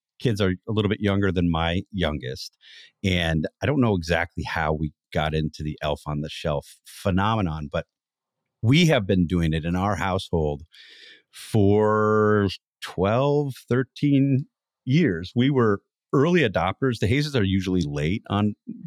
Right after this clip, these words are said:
big cultural things like this, but we were early adopters, and my wife somehow got her hands on one of these Elves on the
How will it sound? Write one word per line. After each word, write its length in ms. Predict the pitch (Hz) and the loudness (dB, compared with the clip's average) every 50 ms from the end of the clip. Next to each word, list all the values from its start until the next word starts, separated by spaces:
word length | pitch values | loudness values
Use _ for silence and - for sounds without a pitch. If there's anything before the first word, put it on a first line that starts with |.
| - | -6
big 220 | - 127 113 113 - | -4 -4 -4 -4 -6
cultural 360 | - 127 123 - - 131 123 | -8 -8 -6 -4 -4 -4 -4
things 260 | - - 131 131 120 | -2 -2 -2 -2 -2
like 180 | 123 123 117 - | -4 -6 -6 -4
this, 220 | 127 127 127 - _ _ _ - - - - - - - - _ _ - | -4 -6 -6 -8 _ _ _ -20 -20 -20 -20 -20 -20 -20 -20 _ _ -2
but 120 | 120 - | -2 2
we 120 | 139 151 | 2 2
were 120 | 180 190 - | 2 2 2
early 320 | 139 131 127 123 117 113 | 2 2 4 4 4 2
adopters, 440 | 101 101 95 98 98 - - 101 85 | 2 2 0 0 -2 -2 -2 -2 0
and 100 | 95 92 | 0 0
my 160 | 95 92 90 | 0 0 0
wife 240 | 90 90 98 104 104 | 0 2 2 0 0
somehow 480 | - - 117 110 92 87 92 87 80 80 | -2 -2 0 0 0 0 0 -2 -2 -2
got 160 | - 113 107 98 | -2 0 0 2
her 60 | 98 | 2
hands 220 | 95 110 113 107 | 2 2 0 2
on 220 | 104 95 92 82 76 - _ _ _ _ _ _ _ _ _ - | 2 2 0 0 -2 -6 _ _ _ _ _ _ _ _ _ -2
one 120 | 113 117 | 0 0
of 40 | 135 | 2
these 180 | 135 123 95 - - | 2 0 0 -2 -2
Elves 260 | 98 95 101 101 - | -2 -2 -2 -2 -4
on 200 | - - 101 92 | -4 -4 -2 -2
the 160 | 90 85 80 | -2 -2 -4